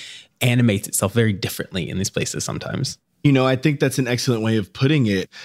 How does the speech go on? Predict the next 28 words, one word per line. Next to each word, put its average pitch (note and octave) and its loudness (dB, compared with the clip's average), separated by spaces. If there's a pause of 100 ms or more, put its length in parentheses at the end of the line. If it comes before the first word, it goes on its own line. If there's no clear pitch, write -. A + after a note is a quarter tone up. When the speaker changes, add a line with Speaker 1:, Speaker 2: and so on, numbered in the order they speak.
(160)
Speaker 2:
The B2+ 2
manifestations B2 2 (120)
of, G2+ -2 (260)
<laughs> - -10
of G#2+ 0
patriarchy, A2 2
quite G2+ -2
frankly, F#2 0
are F#2+ -4
different F#2 -2
in F2+ -4
all F2 -4
places. D2+ -6
So, G2 -2
like, F#2 -4 (400)
in C3 6
New C3+ 6
York, C3+ 0
you C#3 0
know, B2+ 2
there's C3 2
this B2+ -4
culture C3 -2
of G#2+ -6
art, A2 -2
I F#2+ -4
would F#2 -6
say. D#2 -4